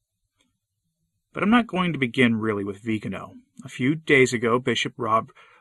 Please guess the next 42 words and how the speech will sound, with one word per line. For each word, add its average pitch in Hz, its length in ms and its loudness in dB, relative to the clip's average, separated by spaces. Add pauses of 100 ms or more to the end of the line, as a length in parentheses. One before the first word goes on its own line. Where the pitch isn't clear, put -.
(120)
Mutzerts 117 720 0
of 104 220 -2 (440)
Denmark 131 480 0
released 113 300 -6
a 120 60 -2
letter 110 300 0
to - 120 -8
the 110 60 -4
faithful 135 420 0
saying 117 420 -2
that 113 280 -6
Francis 185 500 -2
had 170 140 -4
made 110 240 -4
war 107 320 -6
against - 400 -6
the 123 60 -6
faithful. - 520 -2 (760)
Even 208 240 2
the 208 60 4
Catholic - 420 0
News 123 240 0
Agency 104 380 0
reported 101 540 -8
this 104 100 -10
story, 98 480 -8
and 120 100 -2
as 143 140 -2
of 139 80 -12
the 131 60 -8
time 190 360 -2
of 208 80 0
this 143 200 -6
recording, 120 560 -4 (420)
Bishop 175 320 0
Rob 127 220 6
Mutzerts 110 540 -2
hadn't 127 420 -2
been 101 280 -6
censured 104 520 -10
by 104 100 -6
Rome, 104 380 -4